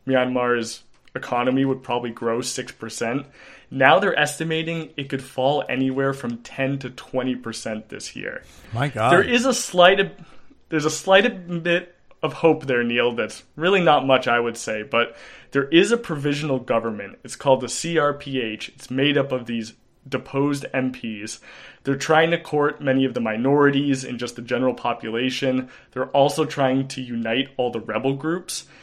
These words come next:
Speaker 1: And if they were able to unite them, they would have about seventy-five thousand soldiers. But that's still a very small number compared to the military, who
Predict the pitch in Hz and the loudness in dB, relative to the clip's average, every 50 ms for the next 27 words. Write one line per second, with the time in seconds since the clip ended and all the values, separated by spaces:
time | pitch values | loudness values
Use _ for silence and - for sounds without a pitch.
0 | - - _ _ _ - 147 151 143 - 190 220 247 240 277 285 277 262 247 214 | -20 -20 _ _ _ -2 -2 -2 -2 -2 0 0 0 -2 -2 0 0 2 2 0
1 | - - 185 180 170 170 160 - - 147 143 135 131 131 131 127 131 131 - 120 | 0 -2 -2 0 2 0 0 -2 -4 -4 -2 0 2 2 2 2 2 0 -2 -4
2 | 110 104 104 107 104 127 127 127 127 123 147 151 156 160 160 147 139 135 127 123 | -4 -4 -6 -8 -6 -4 -4 -4 -2 0 2 4 4 4 4 4 4 2 2 2
3 | - - - - _ _ _ - - - 165 165 165 170 165 165 160 151 - - | 0 -6 -16 -20 _ _ _ -14 0 4 6 6 6 4 0 -4 -6 -6 -2 2
4 | 135 131 131 135 - 135 135 131 - - 131 123 123 120 113 113 113 107 - - | 4 4 4 4 2 -2 -4 -4 -4 -2 0 0 0 0 -2 -6 -8 -10 -8 -6
5 | 117 107 107 107 - 90 87 - - - - - 135 131 151 147 143 - - - | -4 -4 -4 -6 -6 -10 -12 -12 -14 -14 -12 -10 -4 0 0 0 0 -2 -8 -8
6 | - - 180 180 170 156 135 - - 139 135 135 139 139 131 131 - - 135 127 | -4 -2 2 2 4 2 2 0 2 4 4 6 6 4 2 0 -4 -4 -4 -4
7 | 120 117 117 120 123 131 123 120 113 110 - - _ _ _ _ - - 120 - | -2 -2 -2 -2 -2 -2 -2 -2 -4 -4 -6 -12 _ _ _ _ -10 -8 -8 -4
8 | - 127 123 123 120 120 110 113 107 104 110 123 135 131 131 - - 107 104 104 | -2 -2 -2 -2 -4 -6 -10 -10 -8 -4 0 0 0 0 0 -2 -6 -8 -8 -8
9 | 104 104 107 113 | -10 -12 -14 -16